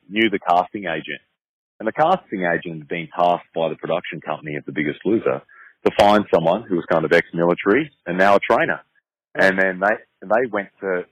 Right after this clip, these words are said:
Speaker 1: to the guys I knew. They were like, "We've got the guy for you." They gave me a call.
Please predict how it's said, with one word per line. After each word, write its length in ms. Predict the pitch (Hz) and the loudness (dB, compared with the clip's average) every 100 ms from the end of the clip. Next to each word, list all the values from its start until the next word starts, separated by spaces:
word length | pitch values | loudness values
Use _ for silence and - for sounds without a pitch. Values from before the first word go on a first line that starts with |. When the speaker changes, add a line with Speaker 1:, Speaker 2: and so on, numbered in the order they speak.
| _ | _
Speaker 1:
to 60 | 92 | -14
the 80 | 82 | -4
guys 240 | 85 85 85 | 0 0 -2
I 180 | 87 | -6
knew. 280 | 95 113 190 - _ | -6 -8 -10 -14 _
They 120 | 92 | -4
were 120 | 95 | -2
like, 240 | 87 90 87 _ _ _ - | 0 0 -2 _ _ _ -12
"We've 160 | 110 101 | -10 -8
got 140 | 95 | -10
the 80 | 85 | -6
guy 240 | 85 92 - | -2 -2 -2
for 160 | 101 | -4
you." 180 | 113 185 - _ _ _ _ _ - | -4 -6 -10 _ _ _ _ _ -4
They 100 | 110 | 0
gave 180 | 113 104 | 0 0
me 100 | 98 | -4
a 40 | |
call. 460 | 87 101 110 180 | 0 2 4 2